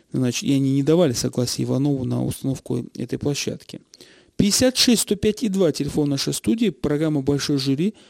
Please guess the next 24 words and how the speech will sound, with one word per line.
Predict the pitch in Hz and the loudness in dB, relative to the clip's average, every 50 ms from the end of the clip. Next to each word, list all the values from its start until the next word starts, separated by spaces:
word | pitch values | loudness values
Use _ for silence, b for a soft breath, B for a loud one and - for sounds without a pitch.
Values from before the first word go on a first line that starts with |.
| B B B B B B | B B B B B B
рассматривает, | - 143 147 156 - - 180 175 170 - - 151 143 147 139 139 - | 0 0 0 0 0 0 -2 -2 -2 -4 -4 -2 0 2 0 0 -2
м, | - - - - 143 143 139 139 | -8 -14 -12 -8 -8 -6 -6 -4
э, | 139 135 135 135 131 131 131 135 | -4 -4 -4 -4 -4 -4 -4 -6
дела, | 131 127 - 143 151 160 185 208 233 226 202 - | -6 -2 0 2 2 4 2 2 2 2 0 -2
э, | - - 131 131 131 127 127 131 135 - - - - 135 - | -4 -6 -6 -4 -4 -4 -2 -4 -6 -6 -6 -6 -6 -6 -6
су-, | - - 156 143 139 135 - | -6 -4 -4 -2 -2 -2 -4
судебные | - - 151 151 160 156 143 139 135 | -4 -6 -2 0 0 0 0 -2 -4
споры, | - - - 190 220 247 254 226 B B B B B B B B - | -4 -4 0 0 2 2 2 -2 B B B B B B B B -20
в | - | -4
которых | - - 151 - - 165 156 143 - | -2 -2 0 2 2 0 0 0 0
вы, | 170 214 254 | 0 2 4
уважаемые | 233 180 156 143 - 151 143 135 131 | 4 4 4 2 2 0 -2 -2 -2
радиослушатели, | 131 131 131 127 135 131 - - 233 247 - - - - 175 151 | -4 -4 -4 -4 -6 -6 -4 -2 -2 -2 -2 -2 -4 -4 -4 -2
являетесь | 143 143 143 156 185 226 226 - - - - - | -2 -2 0 0 0 0 0 -2 -4 -6 -6 -8
источником | 147 - 165 160 - - 151 - - 151 | -6 -4 -4 -4 -2 -6 -6 -6 -4 -2
власти, | 175 214 202 - | -2 -2 -2 -2
то | - - 175 | -4 -4 -4
есть | - - | -4 -4
фактически | - - - - 190 185 - - - - | -8 -12 -8 -6 -6 -4 -4 -6 -8 -8
судьями, | - - - 202 180 127 120 113 127 127 | -8 -4 -2 -2 -2 -2 -2 -4 -4 -6
если | 123 - - | -6 -8 -8
так | - 123 - - | -10 -12 -8 -8
образно | - 117 120 117 113 - 123 | -6 -4 -4 -6 -4 -6 -8
говоря. | 120 123 120 - - 107 - 135 | -8 -8 -8 -8 -8 -8 -10 -12